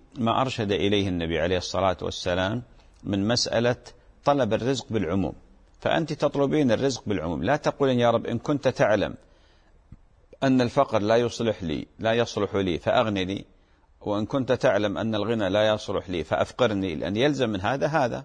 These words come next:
واضح؟ يعني تقول: "اللهم إن كنت تعلم أن الفقر لا يصلح لي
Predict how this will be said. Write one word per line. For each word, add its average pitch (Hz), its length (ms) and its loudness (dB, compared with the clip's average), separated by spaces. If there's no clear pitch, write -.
واضح؟ 98 460 0
يعني 92 160 -2
تقول: 127 280 -2
"اللهم 127 300 0
إن 117 240 -6
كنت 135 320 -4
تعلم 127 400 0
أن 120 180 -4
الفقر 120 360 -2
لا 123 200 2
يصلح 117 440 0
لي 95 300 -2